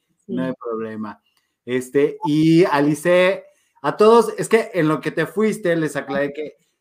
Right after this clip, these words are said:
Speaker 1: tenía problemas cuando en mi trabajo me decían Gabo. Aquí si me dicen Gabo no hay ningún problema, aquí somos una
Speaker 2: Ah.
Speaker 1: comunidad, pero en el trabajo es distinto. En
Speaker 2: No,
Speaker 1: el
Speaker 2: no, bueno, y además hay gente que lo dice por cariño, o sea, por ejemplo, a mí Carli-,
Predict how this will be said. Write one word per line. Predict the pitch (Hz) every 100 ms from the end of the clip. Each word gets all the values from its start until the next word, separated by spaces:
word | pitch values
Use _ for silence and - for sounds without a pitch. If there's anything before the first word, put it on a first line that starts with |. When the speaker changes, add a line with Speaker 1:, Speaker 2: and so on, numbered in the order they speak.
| _ _
Speaker 1:
tenía | 156 170 180
problemas | 202 185 180 180
cuando | 170 151
en | 143
mi | 143
trabajo | 151 147 175
me | 151
decían | 135 156 147 156
Gabo. | 165 180 175 160 151 -
Aquí | 120 - 175
si | 208
me | 175
dicen | 160 180
Gabo | 170 175 175
no | 175
hay |
ningún | 180 180 170
problema, | 165 180 180 208 170
aquí | 165
somos | 190 180
una | 190 185
Speaker 2:
Ah. | -
Speaker 1:
comunidad, | 156 151 151 175 202 -
pero | 143
en | 139
el |
trabajo | 160 165 170
es | 185
distinto. | 165 160 - 190 208 165 131 - _ _ _ _
En | 247
Speaker 2:
No, | 277
Speaker 1:
el | 294 285 277 - - -
Speaker 2:
no, | 392 440
bueno, | 302 285
y | 240
además | 247 262 320 427
hay |
gente | 440 - 415
que | 339
lo |
dice | 269 320 320
por | 220 -
cariño, | 190 202 233 247 220
o | 180
sea, | 208
por | -
ejemplo, | - 214 220
a |
mí | 233
Carli-, | - 277 254 226